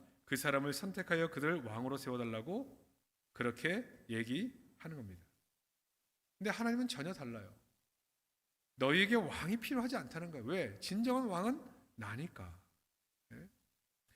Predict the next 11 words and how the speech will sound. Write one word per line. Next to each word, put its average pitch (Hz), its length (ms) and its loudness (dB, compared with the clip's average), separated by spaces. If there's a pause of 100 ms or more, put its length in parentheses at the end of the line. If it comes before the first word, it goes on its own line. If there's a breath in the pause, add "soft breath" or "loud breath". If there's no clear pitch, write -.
(220 soft breath)
이사야 139 280 4
구 131 60 0
장 135 140 2
칠 135 140 0
절 143 140 2
말씀처럼 123 640 0
만군의 127 580 2
여호와의 120 400 4
열심히 127 500 0 (120)
이루는 120 260 0
것이다. 92 460 -10